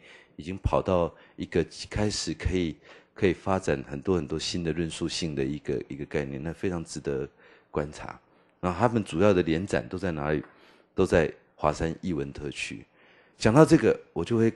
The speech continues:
跟大家提醒，明年，呃，寒假一过后，我们交大就每一年都会有个，有个惯例，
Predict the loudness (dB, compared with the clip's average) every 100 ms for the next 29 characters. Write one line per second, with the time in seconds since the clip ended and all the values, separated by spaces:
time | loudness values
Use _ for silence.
0 | -4 -6 -6 -2 0 0 -2 -6 -6 -6
1 | -6 -10 -18 _ _ _ _ _ _ _
2 | _ _ _ -10 0 4 6 6 2 -6
3 | _ _ _ _ _ _ _ _ _ _
4 | _ _ _ _ -14 -8 -8 -8 -6 -4
5 | 2 2 2 0 0 -2 -4 -12 _ _
6 | -8 -4 -2 2 2 4 2 2 -2 -6
7 | -6 -10 -6 -6 -6 -4 0 0 0 -2
8 | -6 -8 -10 -8 -6 -8 _ _ _ _
9 | _ -20 -20 _ 2 2 0 -4